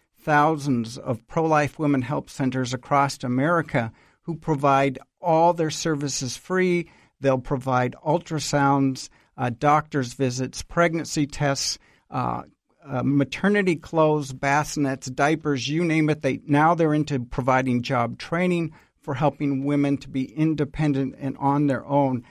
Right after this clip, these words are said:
So it's something that we can always expand on, but we are very active in America providing that help to women facing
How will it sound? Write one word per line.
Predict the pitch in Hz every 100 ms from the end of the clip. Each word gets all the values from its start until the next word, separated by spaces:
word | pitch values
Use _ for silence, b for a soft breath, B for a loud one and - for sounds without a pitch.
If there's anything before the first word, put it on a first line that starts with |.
| b b
So | - 160 139 139 -
it's | 160 147 -
something | 180 180 185 160
that | 143
we | 131 156
can | 156 151
always | 139 151 160 151 143
expand | - - - 180 185 139
on, | 113 120
but | 117 131
we | 127 151 160
are | 131 131
very | 123 127 147 170 170 143 -
active | 143 139 139 - 127
in | 123 123
America | 127 131 135 131 123
providing | - 127 120 123 127 120
that | 123 120
help | 139 131 -
to | - 127
women | 117 135 127
facing | 120 131 123 120 127 120